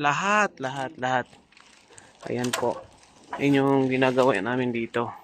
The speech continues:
Okay, so yan yung mga panel light na pinapalitan namin ng,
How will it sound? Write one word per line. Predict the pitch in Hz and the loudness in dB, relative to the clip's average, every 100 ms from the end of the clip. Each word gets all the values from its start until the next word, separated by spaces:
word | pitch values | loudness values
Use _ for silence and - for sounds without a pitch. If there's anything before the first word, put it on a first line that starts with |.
| - _ _ _ - _ _ _ | -20 _ _ _ -20 _ _ _
Okay, | 113 110 131 | -10 -2 -2
so | - 131 | 0 2
yan | 131 131 | 2 2
yung | 143 156 185 202 - - _ 156 - - - - | 2 2 0 -4 -10 -20 _ -20 -20 -20 -20 -6
mga | 131 139 139 | 0 2 2
panel | 135 139 151 | 2 2 2
light | 131 131 | 2 0
na | 131 | -4
pinapalitan | 151 147 143 151 156 147 147 | -2 -4 0 0 2 0 2
namin | 147 151 147 | 2 2 0
ng, | 143 | 0